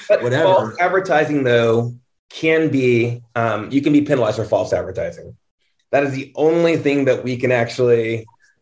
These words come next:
Speaker 1: hold people accountable to, right? Or entrepreneurs accountable to, is false advertising,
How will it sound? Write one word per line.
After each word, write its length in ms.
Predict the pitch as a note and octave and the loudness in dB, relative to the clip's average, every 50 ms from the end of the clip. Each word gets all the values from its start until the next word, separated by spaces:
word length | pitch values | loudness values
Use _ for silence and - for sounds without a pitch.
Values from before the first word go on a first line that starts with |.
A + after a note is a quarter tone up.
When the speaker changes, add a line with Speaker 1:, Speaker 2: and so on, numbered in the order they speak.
| _ _ _ _ _ _ - | _ _ _ _ _ _ -10
Speaker 1:
hold 240 | - B2 C3+ C3+ A#2+ | -2 0 2 2 2
people 260 | A#2+ A#2+ A#2+ A#2 A2+ | 0 -4 -2 -2 -2
accountable 440 | A2+ A#2 A2 A2 G#2 F#2+ F2 G2 G2+ | -2 -2 -2 0 -2 0 0 -2 -4
to, 360 | - - F#2+ F#2 F#2 - - - - _ | -4 -4 -6 -6 -6 -8 -10 -14 -16 _
right? 260 | - G#2 A2 A2 - | -4 -2 0 0 0
Or 140 | - A2 G#2+ | 0 0 0
entrepreneurs 420 | A2+ - - - A#2+ A#2 A2 G#2 G2+ | 0 0 -4 -4 -2 0 0 0 -2
accountable 380 | G2+ A2+ G#2 F#2+ G2 G2 F#2+ | -2 -2 -2 -2 -2 -4 -4
to, 180 | F#2 - F#2+ F2 | -4 -4 -4 -4
is 100 | F#2+ - | -4 -2
false 260 | - E2 D#2 D#2+ - | -2 -2 -2 -2 -4
advertising, 600 | E2+ E2 D#2+ E2 D#2+ D#2 D#2 - - - - _ | -6 -6 -8 -8 -10 -10 -10 -12 -16 -20 -20 _